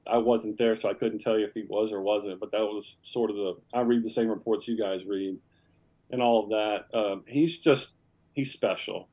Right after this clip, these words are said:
And the one name that I keep hearing him being compared to, and you guys have talked to me long enough, we don't like putting all these burdensome expectation on freshmen, but there have been certain freshmen that you knew early in their careers at Alabama that were gonna be pretty good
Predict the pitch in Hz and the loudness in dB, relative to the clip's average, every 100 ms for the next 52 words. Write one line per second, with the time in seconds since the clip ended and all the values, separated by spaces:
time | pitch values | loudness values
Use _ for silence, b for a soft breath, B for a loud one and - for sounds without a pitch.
0 | - 127 120 117 113 139 147 143 139 131 | -4 0 4 4 6 6 6 6 6 4
1 | 120 120 131 - - 131 123 123 117 117 | 2 0 -6 -8 -2 2 4 4 2 4
2 | 120 113 120 113 127 117 113 107 104 107 | 2 2 -2 2 4 4 2 -2 0 -2
3 | 107 - _ _ _ _ - 131 131 123 | -4 -8 _ _ _ _ -4 4 4 4
4 | 120 127 127 131 127 123 120 120 113 123 | 4 4 4 0 2 2 2 0 0 0
5 | 123 131 127 151 131 127 117 117 - 120 | 0 0 0 0 2 2 -2 -6 0 2
6 | 120 123 117 127 127 120 123 120 117 113 | 4 2 2 4 4 2 -2 0 0 2
7 | 131 117 - 120 - 110 107 - 117 - | 0 2 0 0 0 -2 -2 0 0 0
8 | 139 135 139 _ _ _ _ _ _ _ | -2 -2 -6 _ _ _ _ _ _ _
9 | - 120 147 143 135 151 135 120 135 127 | -4 6 8 8 6 4 4 4 2 4
10 | 139 120 117 104 110 120 113 123 120 117 | 2 2 2 0 2 4 6 6 4 2
11 | 113 - 113 120 117 113 113 113 117 117 | 0 -2 0 2 2 2 2 2 0 0
12 | - - 113 107 110 - 117 110 110 110 | -4 -4 -2 -2 -4 -2 -2 0 4 6
13 | 113 113 | 6 4